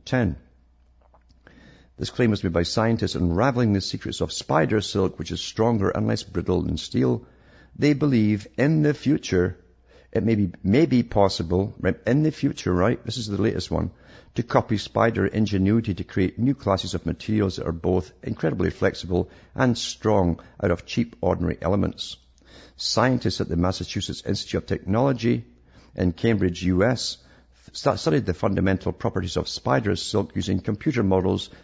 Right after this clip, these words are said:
to simulate its structure. The Massachusetts Institute of Technology are no dummies.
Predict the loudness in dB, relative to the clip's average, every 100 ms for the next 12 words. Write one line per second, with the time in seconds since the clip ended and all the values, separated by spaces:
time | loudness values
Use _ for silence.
0 | _ -4 -2 0 2 2 0 -4 -10 -12
1 | -2 -2 -2 -4 -4 -6 _ _ _ _
2 | _ _ _ -20 -20 -20 -20 -2 0 2
3 | 0 -4 -4 -4 -2 -2 -2 -2 -4 -2
4 | 2 4 2 2 0 0 -8 -20 -20 _
5 | 0 2 2 2 4 2 -2 -10